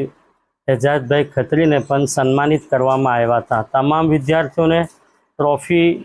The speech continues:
પણ અને ઇનામ સખી દાવતાઓ તરફથી, સમાજ તરફથી દફતર પણ આપવામાં આવ્યા હતા. અને એના અંદર પ્રમુખ સાહેબ હાજી ફકીર મોહમ્મદ ખત્રીએ શિક્ષણ માટે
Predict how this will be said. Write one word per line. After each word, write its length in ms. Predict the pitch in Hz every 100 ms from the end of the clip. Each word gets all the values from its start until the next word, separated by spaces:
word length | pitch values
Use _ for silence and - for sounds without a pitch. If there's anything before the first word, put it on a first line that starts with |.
| - _ -
પણ 360 | 160 160 160 - -
અને 180 | 147 151 151 151
ઇનામ 360 | 139 147 156 151 151 -
સખી 300 | - 139 -
દાવતાઓ 460 | 147 143 143 147 147
તરફથી, 440 | 135 139 135 -
સમાજ 400 | 135 143 135 147 139 -
તરફથી 360 | 143 143 156
દફતર 460 | 139 131 - 175 147 - _ _ _ _ -
પણ 140 | 160
આપવામાં 460 | 147 143 143 135 131
આવ્યા 200 | 120 120
હતા. 260 | - 131 - 143
અને 320 | 139 151 143
એના 200 | 151 156
અંદર 400 | 156 160 160 151 - _ _ _ -
પ્રમુખ 320 | 147 156 165
સાહેબ 320 | - 156 156 131
હાજી 260 | 139 143
ફકીર 340 | 131 135 - 147
મોહમ્મદ 380 | 147 147 143 -
ખત્રીએ 400 | 135 160 156 151
શિક્ષણ 500 | 143 143 - 185 185
માટે 380 | 170 147 151